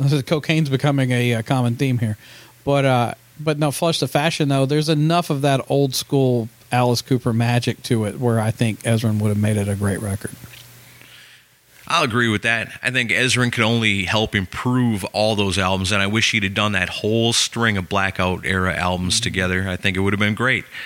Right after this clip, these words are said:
Speaker 2: A lot of good stuff either way, but I think those two make such a good team, especially when they're both whacked out on their minds on drugs, that they come out with some pretty magical stuff.
Speaker 1: Yeah, definitely.
Speaker 2: Okay.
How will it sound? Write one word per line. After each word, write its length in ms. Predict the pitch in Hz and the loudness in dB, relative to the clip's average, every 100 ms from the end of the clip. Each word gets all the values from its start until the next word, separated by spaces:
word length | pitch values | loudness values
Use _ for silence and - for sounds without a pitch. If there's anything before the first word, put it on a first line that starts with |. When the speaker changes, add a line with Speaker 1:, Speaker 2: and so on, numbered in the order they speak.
| - - - - | -16 -20 -16 -4
Speaker 2:
A 40 | |
lot 140 | 127 | -2
of 80 | 135 | 0
good 120 | 131 | 0
stuff 320 | - 151 139 139 | 0 0 0 0
either 220 | 131 117 | 0 0
way, 300 | 131 160 175 - | 0 0 -2 -8
but 180 | 208 214 | -6 -4
I 100 | 208 | -4
think 280 | - 208 190 | -4 -4 -2
those 260 | 185 180 - | 0 0 0
two 120 | 196 | 0
make 220 | 156 143 | 0 0
such 240 | 147 135 | 0 -2
a 40 | 117 | -2
good 180 | 131 - | -2 -2
team, 240 | 135 123 | -2 0
especially 480 | 104 - 120 - 120 | 0 0 0 0 0
when 120 | 113 | 2
they're 120 | 110 | 0
both 340 | 90 110 113 90 | 0 0 0 -2
whacked 400 | 95 107 117 113 | -2 -2 -2 0
out 180 | 113 113 | 2 2
on 100 | 104 | 0
their 120 | 95 | 0
minds 440 | 104 113 101 95 | 0 0 0 -2
on 180 | 95 92 | -2 -2
drugs, 580 | 85 117 117 95 90 - - - - | -2 0 0 0 -4 -6 -12 -18 -6
that 220 | 127 90 | -4 -2
they 60 | 185 | -2
come 160 | 117 | 2
out 160 | 117 101 | 0 0
with 80 | 98 | -2
some 160 | 104 | -2
pretty 240 | 95 117 104 | -2 -2 0
magical 500 | 101 101 92 87 95 | 0 0 -2 -4 -4
stuff. 540 | - 110 101 85 - - - _ _ - | -2 0 0 -2 -12 -20 -20 _ _ -6
Speaker 1:
Yeah, 200 | 113 98 | -2 0
definitely. 500 | 98 110 - 90 104 - - - - - - - _ _ _ _ - | 2 0 -2 -4 -4 -6 -12 -20 -20 -20 -20 -20 _ _ _ _ -6
Speaker 2:
Okay. 640 | - 208 - 208 220 98 | -4 -2 0 0 0 -2